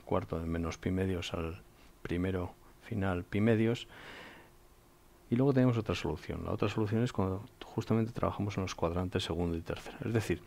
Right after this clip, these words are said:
en este problema inverso teníamos dos posibles soluciones a estudiar. Bien, pues ahora lo que vamos a hacer es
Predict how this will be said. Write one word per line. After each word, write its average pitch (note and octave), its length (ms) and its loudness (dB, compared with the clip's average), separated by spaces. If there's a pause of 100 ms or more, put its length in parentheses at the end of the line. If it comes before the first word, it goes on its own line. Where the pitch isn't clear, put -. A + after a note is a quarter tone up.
(240)
en G2 100 2
este A2+ 180 2
problema G#2+ 280 4
inverso A2+ 440 4 (1120)
teníamos G2+ 400 2
dos G2+ 160 2
posibles F#2 380 -2
soluciones F2 440 -2
a F2 60 0
estudiar. D#2+ 380 -4
Bien, A#2 200 2
pues - 220 -4
ahora C3 260 6
lo G#2 80 -2
que A#2 100 2
vamos B2 140 4
a A#2+ 60 4
hacer A#2+ 240 2
es A#2+ 280 2